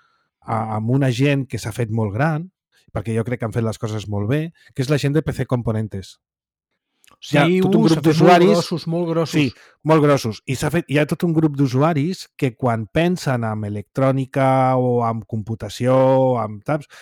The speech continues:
Speaker 1: eh, no van, i, i fins i tot més enllà, eh, teles i altres coses electròniques de casa,
Speaker 2: Van a P C Componentes.
Speaker 1: el, el seu primer, el seu primer flash mental no és Amazon, és P C Componentes.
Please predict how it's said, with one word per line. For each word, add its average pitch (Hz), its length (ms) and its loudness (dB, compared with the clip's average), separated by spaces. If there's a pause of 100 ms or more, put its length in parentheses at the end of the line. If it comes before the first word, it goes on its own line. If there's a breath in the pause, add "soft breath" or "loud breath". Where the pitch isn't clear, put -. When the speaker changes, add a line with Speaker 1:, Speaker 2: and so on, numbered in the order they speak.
(240 loud breath)
Speaker 1:
eh, 139 160 2
no 147 340 4
van, 165 360 2
i, 139 260 -6
i 127 40 -8
fins 127 220 -2
i 123 60 -2
tot 170 140 2
més 170 140 0
enllà, 135 240 2
eh, 147 60 2
teles 139 640 2
i 113 180 -6
altres 120 320 -4
coses 117 320 -4
electròniques 113 580 -4
de 113 100 -2
casa, 156 280 2
Speaker 2:
Van 175 80 0
a - 20 -12
P 151 80 -6
C 143 100 -6
Componentes. 143 440 0
Speaker 1:
el, 147 140 2
el 131 40 2
seu 185 240 4
primer, 185 560 2
el 139 120 2
seu 160 180 0
primer 156 320 0
flash 151 400 0
mental 165 480 0
no 156 160 2
és 160 140 0
Amazon, 110 380 -4
és 113 120 -12
P 120 120 -6
C 120 120 -6
Componentes. 123 640 -6